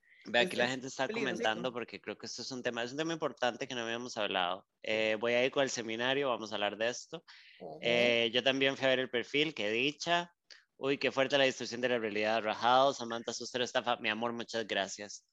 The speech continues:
Speaker 2: ¿Ve?
Speaker 1: Same. Mi terror es que me digan que no me veo igual en la vida real y en redes.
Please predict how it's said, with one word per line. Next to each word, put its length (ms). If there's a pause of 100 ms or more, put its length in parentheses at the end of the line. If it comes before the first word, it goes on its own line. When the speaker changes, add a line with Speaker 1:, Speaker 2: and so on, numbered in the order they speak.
(140)
Speaker 2:
¿Ve? 180 (100)
Speaker 1:
Same. 640 (100)
Mi 140
terror 380
es 120
que 100
me 160
digan 260
que 100
no 80
me 140
veo 140
igual 240
en 100
la 100
vida 180
real 340
y 40
en 140
redes. 360